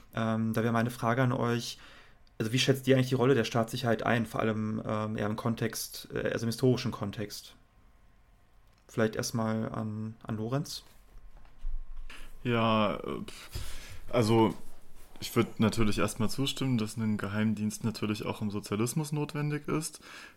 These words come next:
Speaker 2: Das muss man, glaub ich, erstmal so setzen. Also wir befinden, oder die D D R hat sich ja in einer starken Systemkonfrontation, äh, befunden und, äh, da auch das, das M F S, das Ministerium für Staatssicherheit,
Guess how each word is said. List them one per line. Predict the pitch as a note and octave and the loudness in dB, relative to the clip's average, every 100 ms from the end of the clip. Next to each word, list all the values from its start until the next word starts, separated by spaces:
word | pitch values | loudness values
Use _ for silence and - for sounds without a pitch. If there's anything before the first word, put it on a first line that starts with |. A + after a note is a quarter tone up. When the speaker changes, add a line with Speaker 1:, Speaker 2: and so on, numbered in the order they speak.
| - | -4
Speaker 2:
Das | G#2+ G2+ - - - | -2 -2 -6 -8 -10
muss | - G#2+ - | -2 -2 0
man, | A2 | 0
glaub | G2 G2+ | 2 2
ich, | G2+ - | 2 -2
erstmal | G#2+ - G#2+ G#2 G2+ G2 G2 G2 - - - _ - | 0 0 2 4 6 6 4 0 -14 -20 -20 _ -10
so | G2+ G2+ G2 | -6 -2 2
setzen. | G2 B2 - D#3 D#3 | 4 4 2 2 0
Also | B2 G#2 F#2+ G2 G2+ - - - - - | -2 -4 -4 -8 -10 -20 -20 -20 -20 -8
wir | G2+ | -8
befinden, | F#2+ - G#2 F2+ | -4 -4 -2 -2
oder | - F#2+ F#2+ F2+ | 0 2 2 0
die | G2 | -2
D | F#2+ | 2
D | F#2+ | 2
R | G2 | 2
hat | G#2 | 0
sich | - G2 | -2 -6
ja | G2+ G2 | -4 -2
in | G2 | -2
einer | F#2+ F#2+ - - - | -2 -4 -6 -18 -18
starken | - - G#2 G#2+ | -8 -2 -2 -2
Systemkonfrontation, | G2 - A#2 A#2+ B2 A#2 A2+ A#2 A2 - A2+ A2+ - G2+ G2 G2 | -6 -2 0 0 -2 -4 -4 -4 -6 -4 -2 0 -2 -2 -2 -4
äh, | |
befunden | - - A#2+ C#3 - C3+ C3 | -6 -2 0 0 0 -4 -2
und, | G#2 G2+ G2+ - - - - - | -2 -2 -4 -12 -16 -18 -14 -4
äh, | G2+ G2+ G2 - - - | 0 0 -2 -10 -16 -6
da | F#2 | -2
auch | - G2 | 0 0
das, | G#2+ - - - | 0 0 -2 -2
das | G#3 - | -2 -2
M | - G#3+ | 0 0
F | G3+ | 2
S, | - A3 | 0 0
das | A2 | -2
Ministerium | A2 G#2+ - G#2 G#2+ | -2 -2 -2 -4 -4
für | G#2+ | -4
Staatssicherheit, | - A2 - A2 A2 A2 | -2 -2 -2 -6 -2 -2